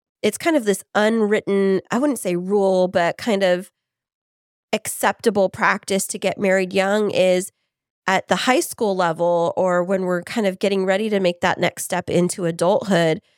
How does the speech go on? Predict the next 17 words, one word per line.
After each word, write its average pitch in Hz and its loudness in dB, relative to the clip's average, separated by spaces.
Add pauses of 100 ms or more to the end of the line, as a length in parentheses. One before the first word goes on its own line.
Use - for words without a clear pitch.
(220)
nobody 302 2 (360)
talked - -2
with 214 -2
me 196 2
about 175 0
what 185 0
it's - -4
like 170 2
to - -10
get 180 -2
married 196 2
and 180 2
how 180 0
life 170 0
changes 220 -2
and, 160 2
like, 165 -2